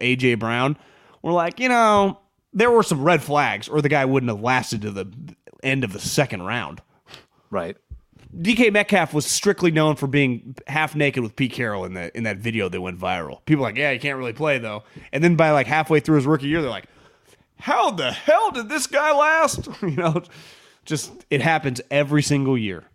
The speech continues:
Speaker 1: And in football, more than the other sports, just because the seventh round, and you're just bound to get guys in the fourth, fifth round that are gonna become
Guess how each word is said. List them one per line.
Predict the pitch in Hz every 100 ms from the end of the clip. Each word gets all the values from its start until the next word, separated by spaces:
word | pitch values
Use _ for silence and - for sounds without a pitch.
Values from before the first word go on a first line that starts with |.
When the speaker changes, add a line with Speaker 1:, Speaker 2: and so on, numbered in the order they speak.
| _
Speaker 1:
And | 147
in | 135
football, | - 190 156 147
more | 131 139
than | 127
the | 135
other | 131
sports, | - 117 110
just | 123 -
because | 113 113 104
the | 104
seventh | - 113 104 101
round, | 107 107 101 98
and | 95
you're | 104
just | 101 90 -
bound | 107 110
to | 95
get | 92
guys | 107 101 98
in | 87
the |
fourth, | 90 110 101
fifth | - 107
round | 95 123 110 85
that |
are | 92
gonna | 95
become | 90 87 107 98 98